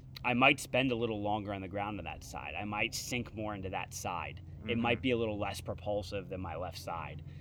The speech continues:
Speaker 1: And I think you will, you do see that. Like, you even see it, like, if you watch the, you might have even shared this a while ago, like, Bolt running. Like, if you look at Bolt running, like, straight down the lane, like,
Speaker 2: He
Speaker 1: in front of
Speaker 2: dri-,
Speaker 1: him,
Speaker 2: yeah, I have that
Speaker 1: he
Speaker 2: video of this,
Speaker 1: drifts,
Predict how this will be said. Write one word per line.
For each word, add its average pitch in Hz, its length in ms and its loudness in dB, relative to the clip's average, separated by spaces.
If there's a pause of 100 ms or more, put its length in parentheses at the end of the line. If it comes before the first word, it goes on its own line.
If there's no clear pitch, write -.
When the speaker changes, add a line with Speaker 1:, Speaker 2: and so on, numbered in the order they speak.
(280)
Speaker 1:
And 135 80 4
I 147 60 8
think 170 180 4
you 185 80 4
will, 180 220 8
you 139 160 0
do 208 160 6
see 98 220 0
that. 69 220 -6
Like, 117 140 -2
you 180 120 4
even 226 260 8
see 202 280 2
it, 202 60 4
like, 151 160 4
if 135 140 0
you 147 100 2
watch 170 240 4
the, 131 160 6 (140)
you 143 160 0
might 190 120 4
have - 20 4
even 107 200 0
shared 104 320 -2
this 104 160 -4
a - 40 4
while 98 180 6
ago, 98 140 0
like, 101 200 0
Bolt 131 240 6
running. 123 380 0 (400)
Like, 131 220 6
if 120 100 -2
you 123 160 2
look 127 320 2
at 104 240 -2
Bolt 120 260 4
running, 120 460 2 (300)
like, 113 180 2
straight 143 420 4
down 131 200 4
the 123 60 4
lane, 120 280 6
like, 123 160 2
Speaker 2:
He 113 40 2
Speaker 1:
in 101 60 -2
front 120 240 4
of 127 80 4
Speaker 2:
dri-, 170 80 8
Speaker 1:
him, 180 80 6
Speaker 2:
yeah, 131 260 2
I 107 40 0
have 120 240 2
that 120 160 2
Speaker 1:
he 113 100 4
Speaker 2:
video 123 140 4
of 131 60 4
this, 139 100 6
Speaker 1:
drifts, 117 560 6